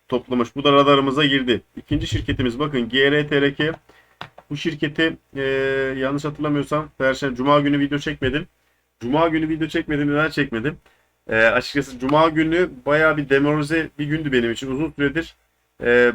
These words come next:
borsada bu kadar kısmetsiz bir, e, açıkçası gün mü diyeyim, hafta mı diyeyim, e, geçmemişti. O yüzden baya bir demo-, çok ciddi çalıştığım için o kadar çalışmanın karşılığında da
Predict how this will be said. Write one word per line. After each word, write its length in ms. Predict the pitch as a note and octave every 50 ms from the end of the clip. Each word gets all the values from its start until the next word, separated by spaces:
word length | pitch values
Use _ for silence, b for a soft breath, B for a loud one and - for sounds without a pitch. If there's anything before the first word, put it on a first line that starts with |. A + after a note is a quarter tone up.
| G#2+ _ _ -
borsada 760 | A#2+ C#3 D#3 D3+ - - D#3 C#3 A#2 B2 B2 C#3 D3 D3 - _
bu 80 | D3+ D3
kadar 340 | - D3 C3+ C#3+ D3 D3 D3
kısmetsiz 720 | - C#3+ C#3 - C3+ C#3 C#3 C#3 - - D3+ D3 C#3+ B2+
bir, 300 | C#3+ D3 D#3 E3+ F3 -
e, 240 | - A2+ A#2 A#2 A#2
açıkçası 640 | A#2 - - - - A#2+ - - C#3 C#3+ D3+ D3 D3 -
gün 340 | - A#2 A2+ A2+ B2+ C#3+ D3
mü 220 | D3 C#3+ C#3+ C3 C3
diyeyim, 260 | C#3 C#3 C#3 C3+ - -
hafta 340 | - A#2+ A#2 - - - C#3+
mı 180 | D3 D3+ D3
diyeyim, 260 | C3+ C#3 C#3+ D#3+ E3 - _ -
e, 340 | - A#2+ B2 B2 B2 B2 B2
geçmemişti. 680 | A2+ B2+ C#3 C#3+ - C#3 B2 G#2 F#2+ - - - D3+
O 120 | D3 C#3 C#3
yüzden 340 | C3+ C3 C3+ C#3+ C#3+ C#3+ - _ - A#2+
baya 260 | C3 C#3 C#3+ C#3 C3+
bir 100 | C3 A#2
demo-, 240 | C3 C3 C3 B2+ B2+
çok 260 | - D#3+ D3 D3 _
ciddi 300 | - - - - D3+ D3
çalıştığım 480 | - D3+ C#3+ C#3+ C#3+ - - E3 E3+ D#3+
için 300 | C#3 - - C#3+ D#3+ - _ _ _ _ _ -
o 120 | C3 C3
kadar 240 | C3+ D3+ D3 D3 C#3+
çalışmanın 440 | - D3 D3 D3 D3+ D3+ D3 D3 C#3+
karşılığında 580 | C#3+ C#3+ C3+ C3+ - C#3+ C3+ D3+ C#3 C#3+ C#3 C3+
da 200 | C#3+ D3 D3